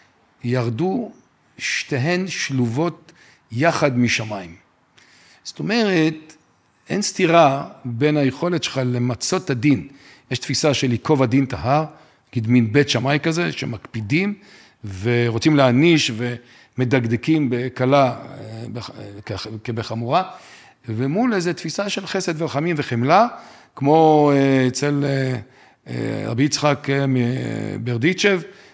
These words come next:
שמתקרא או נקרא סנגורם של ישראל,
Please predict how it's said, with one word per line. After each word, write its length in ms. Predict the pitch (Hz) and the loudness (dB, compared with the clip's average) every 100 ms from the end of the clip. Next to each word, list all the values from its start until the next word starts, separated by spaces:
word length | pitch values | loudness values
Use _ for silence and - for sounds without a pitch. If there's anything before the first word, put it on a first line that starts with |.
| _ | _
שמתקרא 1800 | - - 131 131 131 135 139 135 131 117 107 110 107 110 117 - 127 147 | -8 -4 -2 0 0 -2 -2 -4 -4 -6 -8 -10 -8 -6 -4 0 2 4
או 100 | 135 | 4
נקרא 340 | 123 - 156 165 - - _ | 2 2 2 2 -2 -20 _
סנגורם 480 | - 131 127 135 156 | -4 0 4 6 4
של 160 | 147 139 | 4 0
ישראל, 540 | 131 127 151 175 226 | -2 -2 2 2 2